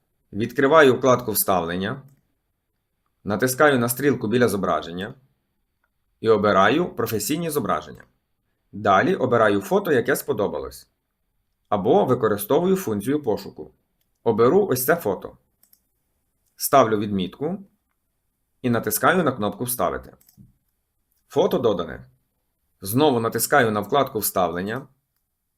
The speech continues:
«Зображення», «Зображення з інтернету». Можна обрати будь-яку картинку. Або використати пошук. Напишу «птахи». Натискаю на клавішу Enter.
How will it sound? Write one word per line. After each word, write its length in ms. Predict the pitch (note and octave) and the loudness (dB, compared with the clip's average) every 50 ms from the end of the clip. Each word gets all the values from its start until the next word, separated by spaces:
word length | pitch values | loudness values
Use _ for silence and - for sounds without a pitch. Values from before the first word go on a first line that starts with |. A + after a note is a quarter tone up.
| _ _ _ _ _ _ _ _ _ F#2+ | _ _ _ _ _ _ _ _ _ -4
«Зображення», 760 | F#2 C3+ D3 B2 G#2+ G2 F#2 F2 F#2+ F#2 G2+ G#2 A2 - E2 - _ _ _ _ _ _ _ _ _ _ _ _ _ _ _ _ _ _ _ _ _ _ _ _ - | -2 0 0 2 2 2 0 0 -2 -4 -4 -4 -6 -8 -10 -14 _ _ _ _ _ _ _ _ _ _ _ _ _ _ _ _ _ _ _ _ _ _ _ _ -6
«Зображення 720 | F#2+ G#2+ G2+ F#2+ G2+ A#2 D3 E3 F#3 F3+ F3 E3+ E3+ - - | -4 -4 -2 2 2 2 2 2 0 -4 -4 -6 -6 -6 -6
з 100 | A#2 C3 | -4 -4
інтернету». 580 | D#3 F3 F3 D3+ A2+ G#2 F#2 D#2+ - - - - _ _ _ _ _ _ _ _ _ _ _ _ _ _ _ | -2 -2 -2 -2 -2 -4 -4 -6 -8 -12 -18 -20 _ _ _ _ _ _ _ _ _ _ _ _ _ _ _
Можна 400 | - A2+ C3 C#3 C3 A2 A2+ G#2+ | -4 -2 -2 -2 0 -2 -2 -2
обрати 420 | G2+ F#2 A2+ B2 D3+ - - F3 | -2 0 2 2 2 2 0 -4
будь-яку 420 | B2+ G2+ A2+ B2 D3 E3 - C3+ B2 | -4 -4 -6 -6 -6 -6 -6 -4 -4
картинку. 540 | - A#2 - - A2+ F2+ D2+ - - - _ _ _ _ _ _ _ _ _ _ _ | -4 -4 -4 -6 -8 -8 -8 -12 -20 -20 _ _ _ _ _ _ _ _ _ _ _
Або 420 | - G2 F#2+ F2 A#2 D3+ F#3+ G3+ - | -6 -6 -2 2 2 2 4 2 0
використати 680 | - G#2+ A2 G#2+ G2 - A2+ C3 B2+ - C3+ C3 - | -2 -2 -2 0 0 -2 -2 -4 -6 -6 -6 -6 -6
пошук. 340 | - A#2 G2 F2+ - - - _ _ _ _ _ _ _ _ | -4 -4 -6 -6 -8 -12 -20 _ _ _ _ _ _ _ _
Напишу 440 | - G#2 G#2 - G2+ G2+ - G2+ F#2+ | -6 -4 -4 -4 -6 -2 0 0 0
«птахи». 460 | F#2+ - G#2+ F#2 - - - - - - _ _ _ _ _ _ - - - _ _ _ _ _ _ _ _ _ _ _ _ _ _ _ _ _ _ _ _ _ _ _ _ _ _ _ _ - | 0 0 0 0 0 -2 -6 -14 -18 -20 _ _ _ _ _ _ -20 -20 -20 _ _ _ _ _ _ _ _ _ _ _ _ _ _ _ _ _ _ _ _ _ _ _ _ _ _ _ _ -10
Натискаю 540 | G#2+ G#2+ G#2 A2 G#2 - - C3 D#3+ F#3 F3 | -8 -6 -4 -4 -4 0 2 2 2 4 2
на 100 | D3+ - | -2 -2
клавішу 380 | - G2 F2+ F#2 G#2 - - | 0 0 0 0 0 -4 -4
Enter. 320 | - A#2+ G#2+ F#2 F#2 F#2+ | -2 -2 -2 -4 -4 -8